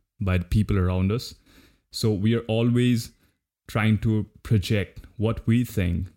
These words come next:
the tribe, the people around us, will find to be acceptable. All right? But this creates a lot of pressure to be someone who we are not. All right? But I'm here to tell you this,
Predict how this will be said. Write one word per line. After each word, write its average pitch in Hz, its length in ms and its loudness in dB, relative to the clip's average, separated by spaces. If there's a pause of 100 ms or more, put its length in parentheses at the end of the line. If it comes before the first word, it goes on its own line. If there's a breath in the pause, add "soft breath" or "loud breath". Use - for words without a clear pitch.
(300)
the 101 140 0
tribe, 90 640 -4 (300)
the 95 100 -2
people 107 340 0
around 95 340 2
us, 87 240 -4 (200)
will 98 200 0
find 101 400 -2
to 104 80 0
be 92 120 2
acceptable. 90 600 -4 (800 soft breath)
All 95 100 -2
right? 101 220 -2 (340 loud breath)
But 95 300 0
this - 260 4
creates 120 640 -2
a 107 60 2
lot 101 380 2
of 113 200 -4
pressure 101 640 -6 (800)
to 104 100 2
be 107 580 0 (1200 soft breath)
someone 147 520 2
who 113 260 2
we 101 160 4
are 98 140 0
not. 87 500 -2 (600)
All 101 80 -6
right? 95 320 -4 (520 loud breath)
But 104 400 -6
I'm 113 180 -2
here 143 140 2
to 123 80 -2
tell 104 200 -2
you 98 120 4
this, 87 460 2